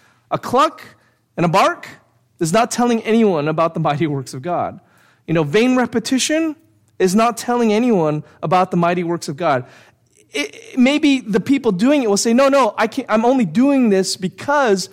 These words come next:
of the mighty work of God." But that's not what it says that they're impressed by. They were not impressed. They were impressed that they're hearing their own language, but, uh, what they were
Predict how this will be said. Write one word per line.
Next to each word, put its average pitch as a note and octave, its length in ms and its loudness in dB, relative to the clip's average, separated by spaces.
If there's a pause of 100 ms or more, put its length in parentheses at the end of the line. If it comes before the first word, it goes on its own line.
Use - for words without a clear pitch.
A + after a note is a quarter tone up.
(220)
of F3+ 140 0
the F#3+ 80 2
mighty F#3+ 340 2
work F3 260 -4
of C#3+ 120 -4
God." D3 300 -2
But - 120 -10
that's B3+ 220 -2
not C#4 200 0
what A#3 120 0
it G3+ 100 -8
says A3 360 -2
that E3+ 120 -2
they're G3 180 0
impressed D#3 520 -6
by. A2 160 -6
They D3+ 100 -4
were F#3+ 80 0
not C4 220 0
impressed. G#3 520 -2 (260)
They A3+ 100 2
were C4+ 240 2
impressed A#3 480 -2
that F#3 120 -8 (200)
they're G3+ 160 4
hearing B3+ 360 0
their G#3+ 140 0
own G3+ 260 2
language, G3 640 0 (280)
but, F#3+ 280 0 (880)
uh, E3+ 240 2 (340)
what F#3+ 640 0
they A3+ 160 4
were G3+ 380 0